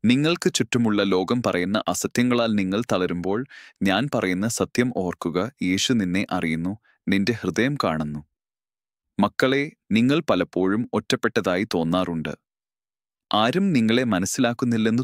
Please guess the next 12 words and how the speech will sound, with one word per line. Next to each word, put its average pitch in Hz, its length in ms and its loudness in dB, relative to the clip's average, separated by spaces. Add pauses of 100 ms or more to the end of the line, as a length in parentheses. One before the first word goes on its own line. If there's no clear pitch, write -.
തോന്നാറുണ്ട്. 87 600 -2 (1000)
നിങ്ങളെ 143 500 4
കരയിപ്പിച്ച 110 460 0
വേദനകളെപ്പറ്റി 113 840 0
മറ്റാർക്കും 113 680 -2
അറിയില്ലെന്ന് 95 680 -2
നിങ്ങൾ 98 240 0
കരുതാറുണ്ട്. 87 680 -4 (1000)
എന്നാൽ 143 380 2
നിങ്ങൾ 113 420 0
അറിയേണ്ടതുണ്ട്, 104 800 0 (340)
നിങ്ങളുടെ 131 480 2